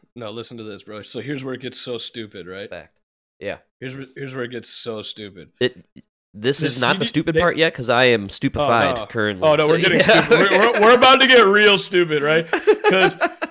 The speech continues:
Speaker 1: they, they even admitted the tests have a, it's like four, it's like four percent false positive, right?
Speaker 2: Right.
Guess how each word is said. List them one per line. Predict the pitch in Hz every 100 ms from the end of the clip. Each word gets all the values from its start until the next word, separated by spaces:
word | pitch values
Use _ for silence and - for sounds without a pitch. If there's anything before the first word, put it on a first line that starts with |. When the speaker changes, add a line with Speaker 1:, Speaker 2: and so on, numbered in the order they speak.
| - 180
Speaker 1:
they, | 202 202 - - -
they | 185
even | 196 214 220 214
admitted | 190 196 202 208 170
the | 170
tests | - 196 208 - -
have | 160 170 170 160 151 - -
a, | 151 147 139 -
it's | 151
like | 160 156
four, | - 185 202 -
it's | 170
like | 160 -
four | - 190 202
percent | 214 190 - 175 165 170
false | - 160 147 147
positive, | - 143 123 113 95 95
right? | 117 139 - _
Speaker 2:
Right. | 107 101